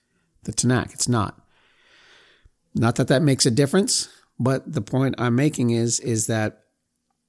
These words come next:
is that their belief in the Messiah is the same. And so when we read, we read it in a succession and how we understand it. This is another Western idea or an idea of how we see things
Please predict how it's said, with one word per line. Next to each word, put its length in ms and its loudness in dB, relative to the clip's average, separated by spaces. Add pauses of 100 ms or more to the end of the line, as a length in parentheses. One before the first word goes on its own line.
(680)
is 180 0
that 300 -2
their 180 0
belief 560 0
in 420 0 (380)
the 140 -2
Messiah 420 0
is 240 -2
the 80 -2
same. 400 0 (1900)
And 140 0
so 260 4
when 380 0
we 260 4
read, 520 0 (420)
we 220 2
read 300 2
it 180 -4
in 400 -2
a 360 -4
succession 720 -2 (440)
and 180 -2
how 220 -2
we 220 -2
understand 420 -2
it. 40 -4
This 160 -2
is 100 -4
another 240 0
Western 420 -2
idea 360 -4
or 440 -6
an 120 -4
idea 420 -2
of 80 -6
how 240 -4
we 220 -2
see 240 0
things 440 -4